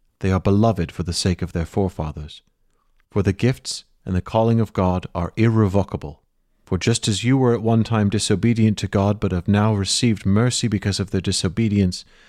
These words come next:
so they too have now been disobedient, in order that by the mercy shown to you, they may also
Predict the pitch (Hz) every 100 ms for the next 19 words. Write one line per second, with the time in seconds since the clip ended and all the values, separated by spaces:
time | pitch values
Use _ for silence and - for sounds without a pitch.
0 | - - - 113 104 131 135 165 135 90
1 | 92 110 107 110 107 92 90 110 117 95
2 | 139 113 82 73 _ _ _ - 104 110
3 | 123 131 107 110 98 92 90 98 120 -
4 | 107 - 113 101 101 95 104 76 71 _
5 | _ _ _ 104 107 101 104 117 117 -
6 | 76 73